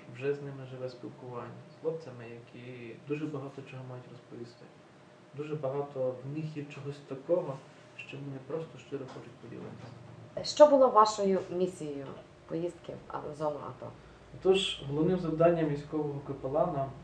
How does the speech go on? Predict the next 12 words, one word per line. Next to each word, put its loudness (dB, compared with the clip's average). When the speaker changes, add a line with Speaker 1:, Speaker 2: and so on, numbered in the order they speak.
Speaker 1:
станом -8
на -10
сьогоднішній -10
день, -2
е, -12
не -2
є, 0
напевно, -4
вести -2
військовослужбовців -10
до 2
бою, 8